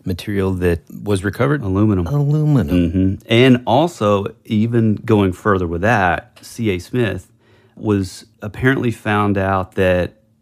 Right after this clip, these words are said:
Speaker 2: the records go back and you can see where he was spending massive amounts of money on aluminum. And,
Speaker 1: Mm.
Speaker 2: you know, if you look at it as like, well, the military, he was receiving military funding.
Speaker 1: Yeah, that explains, like,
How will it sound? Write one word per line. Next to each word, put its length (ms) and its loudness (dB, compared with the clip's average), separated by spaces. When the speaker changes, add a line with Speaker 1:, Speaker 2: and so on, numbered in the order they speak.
Speaker 2:
the 120 -4
records 480 0
go 140 0
back 340 -2
and 120 -4
you 80 -6
can 120 -8
see 240 -6
where 140 -2
he 160 -4
was 160 -4
spending 580 -2
massive 580 0
amounts 320 -4
of 80 -4
money 300 -2
on 600 -2
aluminum. 560 0
And, 400 2
Speaker 1:
Mm. 80 -14
Speaker 2:
you 80 2
know, 120 0
if 120 -6
you 120 -2
look 200 -2
at 140 -2
it 100 -2
as 160 -6
like, 160 -6
well, 140 0
the 80 -2
military, 460 0
he 80 -2
was 140 2
receiving 420 -2
military 440 -2
funding. 480 -2
Speaker 1:
Yeah, 200 -6
that 200 -8
explains, 480 -8
like, 220 -8